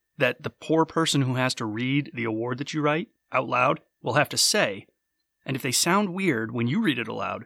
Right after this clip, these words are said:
they will certainly sound weird in front of a huge group of people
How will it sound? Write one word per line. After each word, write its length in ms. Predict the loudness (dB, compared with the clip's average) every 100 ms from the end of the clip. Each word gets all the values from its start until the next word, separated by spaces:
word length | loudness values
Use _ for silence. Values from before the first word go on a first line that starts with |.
| -8
they 60 |
will 100 | -4
certainly 360 | 0 0 2 0
sound 320 | 0 -2 -2
weird 200 | -4 -6
in 120 | -8
front 200 | -2 -2
of 60 | -2
a 60 | -6
huge 420 | -2 0 -2 -4
group 180 | -8 -8
of 120 | -10
people 320 | -10 -10